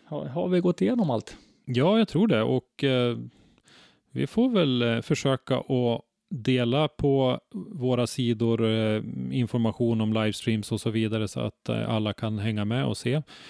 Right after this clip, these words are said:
Speaker 2: hur det går här nu då i, i Motorsport Games till att börja med här, eh, kommande helg.
Speaker 1: Dela gärna vidare podden, dela gärna vidare, eh, sociala medier. Dela vidare livesändningen.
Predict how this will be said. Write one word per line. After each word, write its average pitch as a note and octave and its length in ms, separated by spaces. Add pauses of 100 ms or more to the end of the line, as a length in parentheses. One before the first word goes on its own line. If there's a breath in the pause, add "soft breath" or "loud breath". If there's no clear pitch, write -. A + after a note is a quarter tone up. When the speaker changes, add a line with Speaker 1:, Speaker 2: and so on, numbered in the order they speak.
(120)
Speaker 2:
hur A#2+ 140
det A2 60
går B2 300
här A2+ 200
nu A2 140
då G#2+ 200
i, G#2+ 280 (380 soft breath)
i A#2 120
Motorsport A#2+ 500
Games A2+ 300
till B2+ 140
att A2+ 60
börja A#2 180
med A#2 120
här, A2 200 (200)
eh, G2+ 40
kommande G2+ 320
helg. B2+ 200 (640 soft breath)
Speaker 1:
Dela E3 380
gärna F3+ 260
vidare F3+ 340
podden, D#3+ 500
dela D#3+ 260
gärna F3 400
vidare, D#3+ 640 (180)
eh, C3+ 220
sociala C3+ 440
medier. A#2 460 (540 soft breath)
Dela C#3+ 360
vidare D3+ 360
livesändningen. F3 600